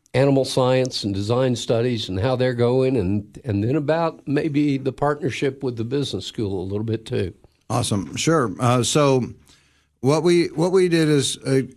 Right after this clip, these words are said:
Speaker 2: um, removed a bunch of concentrations, and actually now you can earn a B S degree in animal science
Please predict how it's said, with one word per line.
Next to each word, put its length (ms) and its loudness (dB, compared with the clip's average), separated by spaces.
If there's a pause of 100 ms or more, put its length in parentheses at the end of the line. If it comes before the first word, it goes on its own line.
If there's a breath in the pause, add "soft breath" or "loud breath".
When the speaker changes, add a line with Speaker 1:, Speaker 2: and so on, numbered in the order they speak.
(180)
Speaker 2:
um, 400 2
removed 480 2
a 40 0
bunch 280 0
of 100 -4
concentrations, 920 -2
and 120 -2
actually 500 -2
now 220 0
you 160 0
can 180 -2
earn 240 -2
a 60 0
B 240 -2
S 160 -2
degree 420 -4
in 120 -2
animal 400 -6
science 600 -6